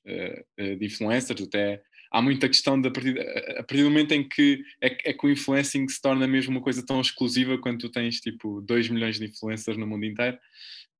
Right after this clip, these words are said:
Ah, mas acho que sim, acho que elas passaram muito, fizeram a transição para as, para as redes sociais, depois fizeram a transição para se tornarem mulheres de negócio a sério a tirar proveito da sua posição. A Kim Kardashian hoje,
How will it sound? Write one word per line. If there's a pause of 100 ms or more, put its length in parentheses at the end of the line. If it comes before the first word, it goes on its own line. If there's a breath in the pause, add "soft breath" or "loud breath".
(120)
Ah,
mas
acho
que
sim,
acho
que
elas
passaram
muito,
fizeram
a
transição
para
as,
para
as
redes
sociais,
depois
fizeram
a
transição (540 soft breath)
para
se
tornarem
mulheres
de
negócio
a
sério
a
tirar
proveito
da
sua
posição.
A
Kim
Kardashian
hoje,